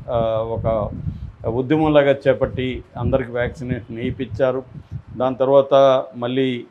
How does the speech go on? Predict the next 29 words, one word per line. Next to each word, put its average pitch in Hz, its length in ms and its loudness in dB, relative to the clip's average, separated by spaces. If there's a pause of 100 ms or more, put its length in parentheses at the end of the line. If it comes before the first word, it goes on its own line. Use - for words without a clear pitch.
(160)
ఆ, 117 200 0
సెకండ్ 147 380 0 (440)
డోస్ 135 260 0
వేసుకున్నారు, 127 640 -4
మళ్ళీ 123 280 -4
బూస్టర్ 135 480 -2
డోస్ 127 280 -6
కూడా 123 140 -10 (120)
చాలామంది 117 380 -4
వేసుకున్నారు. 127 500 -8 (600)
దానివల్ల 196 460 6
ఏంటంటే 190 540 -2
చాలా 165 500 6 (840)
సైడ్ 160 300 4
ఎఫెక్ట్లు 175 360 2
వచ్చి 156 440 0 (380)
చాలామంది 156 800 4 (240)
హార్ట్ 135 340 2
అటాక్లు, 139 400 2
అతి 127 240 0
చిన్న 139 260 -2
వయసులో 139 400 -2
కూడా 131 180 0
హార్ట్ 123 180 0
అటాక్లు 127 460 -2 (160)
చనిపోవడం, 120 580 -6 (340)
ఆ, 117 80 2
ఇతర 135 500 4 (300)
కాంప్లికేషన్స్, 123 920 -6